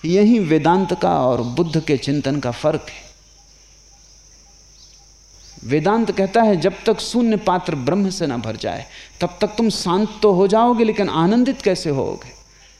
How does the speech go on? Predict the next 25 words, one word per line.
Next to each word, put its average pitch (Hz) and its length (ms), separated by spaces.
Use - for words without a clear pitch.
इसलिए 151 280
बुद्ध 175 300
को 185 120
तुम 175 240
वृक्ष 160 280
के 175 140
नीचे 165 280
शांत 143 400
बैठा 131 360
देखते 120 380
हो, - 80
महावीर 156 560
को 185 160
तुम 190 320
पहाड़ों 165 380
में 165 140
शांत 156 400
खड़ा 139 260
हुआ 143 240
देखते 113 380
हो, - 100
पर 123 80
मीरा 135 520
का 117 160
नाच, 117 680